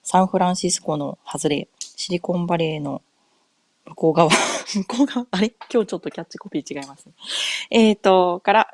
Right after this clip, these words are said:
えーと、今日もお送りしています。えーと、どちらかというともうだんだんね、なんか自分のこう、ボードゲーム備忘録的なものになってきてしまいましたが、えーと、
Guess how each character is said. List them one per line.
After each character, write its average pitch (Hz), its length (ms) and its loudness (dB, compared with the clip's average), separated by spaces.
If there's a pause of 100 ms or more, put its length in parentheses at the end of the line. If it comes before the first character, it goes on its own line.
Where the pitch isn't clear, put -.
え 180 160 -6
ー 175 60 -10
と、 175 100 -12
今 180 220 -6
日 175 40 -10
も 170 200 -10
お 175 80 -12
送 170 180 -8
り 175 80 -6
し - 60 -12
て 165 100 -8
い 160 80 -10
ま 160 160 -8
す。 - 160 -14 (480)
え 185 60 -2
ー - 20 0
と、 175 120 -2
ど 170 120 -2
ち - 100 0
ら 254 120 4
か 285 100 -2
と 311 100 -2
い 302 40 2
う 294 60 -2
と 233 100 -2
も 175 140 -4
う 170 40 -16
だ 180 140 0
ん 208 80 -2
だ 208 100 2
ん 208 100 -2
ね、 202 140 -4
な 202 80 -2
ん 196 40 -4
か 180 100 -4
自 180 120 -2
分 220 200 0
の 240 100 0
こ 214 480 0
う、 202 40 -6
ボ 202 200 0
ー - 20 0
ド 233 120 6
ゲ 233 220 4
ー 220 40 2
ム 214 320 0
備 180 120 0
忘 233 200 2
録 208 220 -2
的 185 240 -6
な 185 240 0
も 190 160 -10
の 190 80 -10
に 170 120 -14
な 165 100 -12
っ - 40 -20
て 165 100 -10
き - 100 -20
て 170 80 -10
し 160 100 -12
ま 143 100 -12
い 147 40 -14
ま 147 120 -12
し - 60 -12
た 143 80 -4
が、 139 160 -6 (680)
え 190 60 -4
ー 156 1200 -2 (160)
と、 143 680 -4